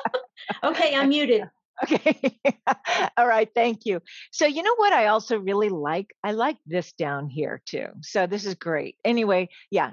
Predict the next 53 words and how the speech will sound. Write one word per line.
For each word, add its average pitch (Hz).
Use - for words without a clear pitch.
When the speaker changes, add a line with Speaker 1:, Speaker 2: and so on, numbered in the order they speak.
Speaker 2:
try 320
another 349
one 185
and 202
experiment 233
with 190
your 185
values. 165
And, 170
um, 147
so 240
that 233
makes 220
me 214
think 202
of 190
some, 185
some 202
other 180
little 156
project 160
that 165
I 160
wanted 160
to 165
do 160
when 151
I 147
have 151
a 156
chance. 156
Now, 226
I'm 202
sorry, 214
I 202
don't 208
know 196
if 185
this 202
is 196
Tracy's. 220
I 233
don't 226
think 208
so. 156
And 202
the 190
reason 233
why 202
I'm 190
looking 190
at 185
that 190